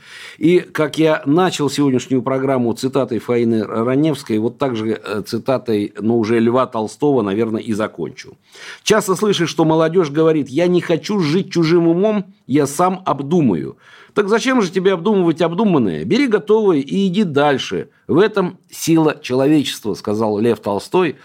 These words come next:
И, наверное, наша сила всегда будет в нашей молодёжи, у которой будет всегда своего ума достаточно много. Итак, под телефоном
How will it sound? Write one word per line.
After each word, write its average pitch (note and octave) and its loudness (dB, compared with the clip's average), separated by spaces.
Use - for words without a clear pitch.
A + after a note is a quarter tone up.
И, - 0
наверное, C#3 2
наша C3+ 0
сила C#3+ 0
всегда C3+ -4
будет C3 -4
в G#2+ -2
нашей B2 0
молодёжи, A2 -2
у B2+ -2
которой A#2+ 0
будет F2+ -4
всегда F#2+ -2
своего F#2 0
ума F2+ -4
достаточно G#2 -6
много. D#2+ -4
Итак, A#3 -2
под F3+ -2
телефоном F3 0